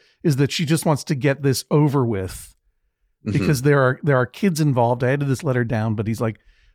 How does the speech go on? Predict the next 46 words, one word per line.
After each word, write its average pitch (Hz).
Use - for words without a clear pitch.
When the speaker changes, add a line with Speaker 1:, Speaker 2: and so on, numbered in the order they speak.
Speaker 1:
"Please 170
order 147
my 131
wife 123
to 127
stop 123
serving 131
our 117
kids 120
egg 131
leather." 92
So 170
I 175
think, 196
Speaker 2:
<laughs> -
Speaker 1:
I -
think 185
her 214
goal 180
might 151
be 156
just 120
get 131
it 127
over 131
with 120
as 110
quickly 113
as 107
possible. 107
But 131
Speaker 2:
Well, 131
yeah, 107
I, 143
I 143
think 147
you 135
should 127
also 110
ask -
the 82
kids 85
their 85
opinion 78
on 76
this. -